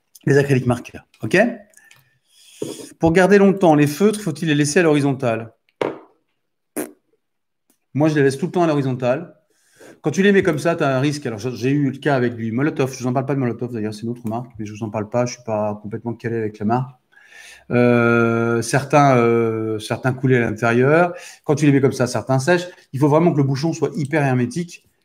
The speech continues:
Et après, euh, moi, j'ai jamais eu de problème en les laissant à l'horizontale. Mais en même temps, euh, j'utilise pas des pinceaux deux ans après, hein. Je, j'en consomme pas mal. Pour garder longtemps les feutres, faut-il les laisser à l'horizontale ? Ah oui, bah, c'était la question. D'accord. Euh, le vernis protège les toiles à l'acrylique.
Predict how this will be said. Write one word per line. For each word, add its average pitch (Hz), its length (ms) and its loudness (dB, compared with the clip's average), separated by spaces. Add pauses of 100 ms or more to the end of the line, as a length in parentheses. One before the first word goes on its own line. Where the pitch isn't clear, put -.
(120)
Et 131 100 -2
après, 147 380 2
euh, 131 140 6
moi, 156 180 6
j'ai 165 140 0
jamais 175 220 4
eu 165 40 4
de - 60 -6
problème 165 240 2
en 151 80 2
les 135 80 0
laissant 135 220 0
à 143 40 0
l'horizontale. 120 580 -4 (200)
Mais 127 80 -8
en 131 40 -4
même 135 180 -4
temps, 180 260 4
euh, 139 80 2
j'utilise 123 340 -6
pas 165 140 0
des 135 120 0
pinceaux 127 300 -4
deux 127 200 -2
ans 123 80 -2
après, 117 260 -8
hein. 107 180 -8
Je, 110 260 -4 (360)
j'en 127 140 0
consomme 135 320 -2
pas 127 80 -6
mal. 101 220 -12 (2500)
Pour 123 120 0
garder 147 200 6
longtemps 165 300 6
les 139 100 6
feutres, 185 360 4
faut-il 143 240 2
les 131 60 4
laisser 131 200 2
à - 20 4
l'horizontale ? 123 360 0
Ah - 60 2
oui, 175 80 6
bah, 117 160 2
c'était - 220 -10
la 92 80 -8
question. - 320 -10 (180)
D'accord. 110 220 -10 (560)
Euh, 110 560 -2
le 143 160 6
vernis 175 280 6
protège 160 380 0
les 131 120 2
toiles 160 220 0
à 131 60 2
l'acrylique. 117 580 -6